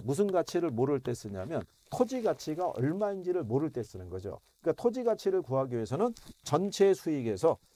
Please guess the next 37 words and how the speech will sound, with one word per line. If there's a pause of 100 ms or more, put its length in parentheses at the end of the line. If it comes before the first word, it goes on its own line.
여기에
이
건물
등에
들어가는
비용을
공제하고
남는 (260)
잔여
수익이 (200)
토지의
가치를
결정하게
된다는
게 (220)
그게
수익
배분의
원칙이라고
이렇게 (180)
생각을
하시면
될
거예요. (1500)
예,
그래서
이제
실전에서는
근래는
잘
표현이
안
되는데요.
그냥
지문으로
나올
때